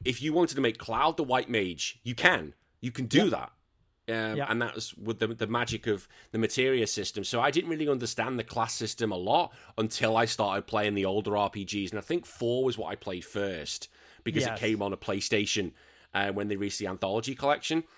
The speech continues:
Speaker 1: So that was when I was like, "Okay, what's, what's this? What's a Dragoon? What's a, a, a Paladin?" I didn't understand at the time.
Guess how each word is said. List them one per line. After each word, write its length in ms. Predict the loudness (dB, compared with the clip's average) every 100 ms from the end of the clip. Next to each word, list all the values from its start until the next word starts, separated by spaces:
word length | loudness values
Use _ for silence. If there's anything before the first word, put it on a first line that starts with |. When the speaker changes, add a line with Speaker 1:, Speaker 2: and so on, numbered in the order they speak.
| -20 _
Speaker 1:
So 100 | -2
that 160 | 0 2
was 120 | 2
when 100 | 2
I 40 | 2
was 80 |
like, 140 | 2 0
"Okay, 240 | 2 2
what's, 380 | 0 -2 -4 -6
what's 240 | -6 -8 -2
this? 220 | -2 -2 -6
What's 260 | -6 0
a 200 | 0 0
Dragoon? 560 | -2 -4 0 2 2 0
What's 300 | -2 -4 -4
a, 300 | -4 -2 -6 -8
a, 100 | -12 -10 -6 -4 -2 -4
a 40 | -4 -2
Paladin?" 460 | 0 0 0 -4
I 60 | -6
didn't 180 | -6 -6
understand 420 | -6 -4 -4 -4
at 60 | -8
the 60 |
time. 340 | -8 -8 -8